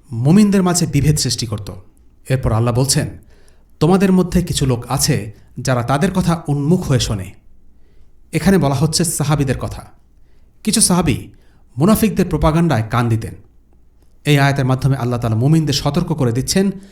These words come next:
কারণ কে মুনাফিক আর কে নয়, এটা বোঝা সহজ নয়। হতে পারে তারা অনেক মিষ্টভাষী, জ্ঞানী, বাকপটু কিংবা আকর্ষণীয় ব্যক্তিত্বের অধিকারী।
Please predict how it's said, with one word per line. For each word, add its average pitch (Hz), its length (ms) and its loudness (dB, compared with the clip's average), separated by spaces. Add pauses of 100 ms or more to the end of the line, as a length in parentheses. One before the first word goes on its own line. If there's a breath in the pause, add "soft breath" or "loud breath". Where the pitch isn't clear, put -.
(200 loud breath)
কারণ 131 320 -4
কে 208 180 2
মুনাফিক 170 560 2
আর 123 60 -4
কে 117 220 -2
নয়, 123 400 0 (320)
এটা 147 220 -2
বোঝা 123 400 0
সহজ 120 360 -6
নয়। 92 160 -8 (720)
হতে 165 200 4
পারে 156 400 2 (220)
তারা 135 140 -2
অনেক 180 380 0
মিষ্টভাষী, 123 640 0 (300)
জ্ঞানী, 131 420 2 (260)
বাকপটু 127 680 0 (420 soft breath)
কিংবা 202 280 2
আকর্ষণীয় 170 540 0
ব্যক্তিত্বের 123 480 -4
অধিকারী। 110 480 -2